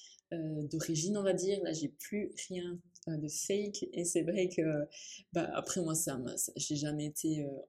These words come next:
contre la chirurgie, au contraire. Ni, euh,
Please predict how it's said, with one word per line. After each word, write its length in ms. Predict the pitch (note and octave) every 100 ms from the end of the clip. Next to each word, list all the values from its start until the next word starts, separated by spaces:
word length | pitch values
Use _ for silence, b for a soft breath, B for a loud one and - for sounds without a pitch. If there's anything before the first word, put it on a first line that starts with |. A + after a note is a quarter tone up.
| _ _
contre 360 | - D#3+ D#3 D3
la 80 |
chirurgie, 420 | D3+ - D#3 D#3+ D3+
au 60 |
contraire. 420 | - C#3+ - D3 - B B B -
Ni, 300 | E3 E3 D#3+
euh, 180 | C#3+